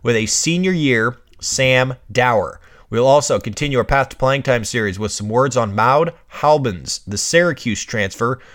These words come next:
who still has all four years of eligibility left on the women's roster. Before we get to that, a couple news and notes that I want to talk about. Number one is the Gonzaga men's soccer team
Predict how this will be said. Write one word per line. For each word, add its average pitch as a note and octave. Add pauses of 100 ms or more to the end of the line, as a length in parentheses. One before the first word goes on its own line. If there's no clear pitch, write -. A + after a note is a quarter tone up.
(120)
who A#2
still B2
has C#3 (100)
all D3+
four D#3+
years B2 (300)
of B2
eligibility A#2+
left G#2+ (320)
on A2+
the A2+
women's G#2+
roster. G#2 (400)
Before D3+
we D#3
get D#3
to C#3+
that, A2
a G2+
couple C#3
news C3
and A2+
notes C3
that A#2+
I A#2
want G#2
to -
talk C3
about. D#3 (320)
Number C3
one D#3
is C3
the B2
Gonzaga B2+
men's C3
soccer D#3
team G2